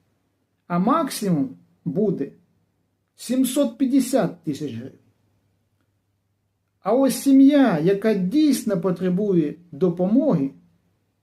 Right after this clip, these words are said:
буде отримувати, умовно кажучи, на дві тисячі гривень більше. Ось ця несправедливість існує.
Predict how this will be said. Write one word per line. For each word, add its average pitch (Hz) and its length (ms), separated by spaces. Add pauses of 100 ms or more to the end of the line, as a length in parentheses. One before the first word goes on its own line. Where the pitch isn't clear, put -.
(180)
буде 302 520
отримувати, 233 920
умовно 214 460
кажучи, 247 640 (520)
на 202 220
дві 240 260
тисячі - 640
гривень 226 440
більше. 151 640
Ось 240 300
ця 277 280
несправедливість 226 1120
існує. 151 480